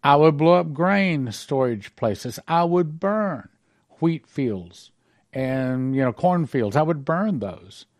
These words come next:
I mean, I would take people's food away. And there's a scripture that says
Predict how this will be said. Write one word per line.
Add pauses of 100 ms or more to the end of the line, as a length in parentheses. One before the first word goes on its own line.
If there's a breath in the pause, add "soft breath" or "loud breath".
(200)
I
mean,
I
would
take
people's
food
away. (600 soft breath)
And
there's
a
scripture
that
says